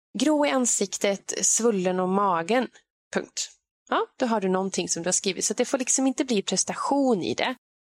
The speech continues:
Och en annan dag kan det vara, jag känner mig att jag har kort stubin, eh, jag vill bara tugga saltlakrits. Alltså det behöver inte vara så mycket, utan bara de här små sakerna som, eh, karaktäriserar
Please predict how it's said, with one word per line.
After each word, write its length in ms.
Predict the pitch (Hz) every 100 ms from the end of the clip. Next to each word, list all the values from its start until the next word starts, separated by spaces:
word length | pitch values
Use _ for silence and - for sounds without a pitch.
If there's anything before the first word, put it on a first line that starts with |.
| _
Och 80 | 208
en 80 | 208
annan 200 | 208 277
dag 240 | 247 208
kan 180 | - 202
det 60 | 202
vara, 340 | 190 170 175 - _ _ _
jag 100 | -
känner 280 | - 226 208
mig 80 | 208
att 120 | 185
jag 80 | 180
har 140 | 180
kort 280 | 202 - 240
stubin, 960 | - - 175 - 285 285 285 269 262 240
eh, 200 | 190 185
jag 180 | 185 202
vill 280 | 196 190 180
bara 400 | 247 214 196 202
tugga 360 | - 196 -
saltlakrits. 1080 | - 208 185 - 226 - - - - - - _ _ _ -
Alltså 220 | 208 214
det 80 | 226
behöver 140 | 285
inte 120 | 302
vara 120 | 277
så 140 | 262 254
mycket, 400 | 277 - _ 294
utan 140 | 262
bara 140 | 302 403
de 60 |
här 60 | 359
små 320 | - 339 330
sakerna 480 | - 233 220 226 220
som, 220 | 233 226
eh, 640 | 220 _ _ _ - - -
karaktäriserar 1000 | 240 233 - 240 - 269 254 240 226